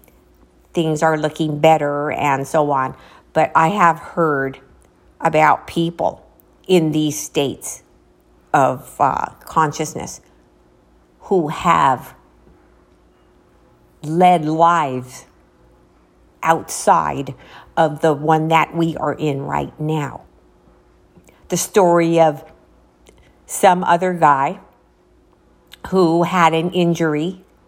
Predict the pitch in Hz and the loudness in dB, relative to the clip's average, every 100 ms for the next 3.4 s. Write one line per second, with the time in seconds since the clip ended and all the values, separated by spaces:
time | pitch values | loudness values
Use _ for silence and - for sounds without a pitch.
0 | _ _ _ _ _ _ 175 170 180 185 | _ _ _ _ _ _ 2 2 2 -2
1 | 196 190 185 - - 180 - 175 165 170 | 0 0 -2 -2 0 0 2 0 0 -2
2 | 190 160 151 156 - _ _ _ 185 170 | -2 -2 -2 -6 -10 _ _ _ 2 4
3 | 160 156 156 | 4 2 0